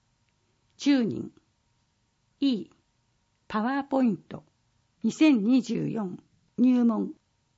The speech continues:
戸頭公民館。第一、第三火曜日。パソコンの基本操作、文字入力ができる方、十人。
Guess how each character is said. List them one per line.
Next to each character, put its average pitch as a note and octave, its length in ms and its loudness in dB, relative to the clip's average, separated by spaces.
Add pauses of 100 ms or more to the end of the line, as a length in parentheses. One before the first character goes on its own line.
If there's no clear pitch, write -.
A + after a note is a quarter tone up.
(460)
戸 A#3 140 -4
頭 C4 340 0
公 B3+ 260 0
民 A3+ 220 2
館。 D#3 380 -12 (1080)
第 B3 240 0
一、 A#3+ 280 -6
第 A3+ 220 -2
三 A#3 340 -4
火 - 220 -6
曜 G3+ 240 -2
日。 - 180 -18 (1160)
パ G3+ 100 -6
ソ C#4 140 -4
コ C#4 160 -2
ン C4 100 2
の B3+ 100 -2
基 A3+ 140 -6
本 C#4 260 0
操 B3+ 260 -4
作、 - 240 -16 (640)
文 G3+ 140 -2
字 C4+ 140 2
入 D4 220 6
力 G#3 260 -4
が D#3 140 -6
で D#3 120 -8
き G#3+ 160 -6
る D3 80 -8
方、 - 400 -16 (840)
十 C4+ 300 2
人。 - 240 -4